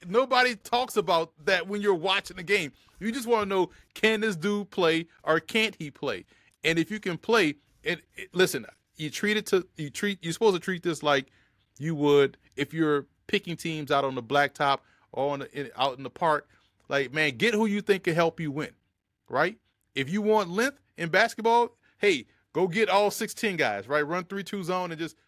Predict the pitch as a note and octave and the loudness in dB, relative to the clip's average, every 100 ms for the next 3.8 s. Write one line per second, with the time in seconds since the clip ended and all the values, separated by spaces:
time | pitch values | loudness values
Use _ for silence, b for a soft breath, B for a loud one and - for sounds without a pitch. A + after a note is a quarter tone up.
0 | _ E3 F3 - F#3 E3+ F3+ F3+ E3 E3+ | _ -2 -2 0 -4 0 0 0 -2 -4
1 | E3+ D#3+ D3+ D3+ D3+ C#3+ b b _ E3 | -4 -6 0 2 4 2 b b _ -4
2 | D#3+ C#3 D#3+ A2 - b b _ _ _ | -2 4 4 4 -2 b b _ _ _
3 | _ _ _ B3 C4 E3+ A#2+ - | _ _ _ -4 0 2 2 0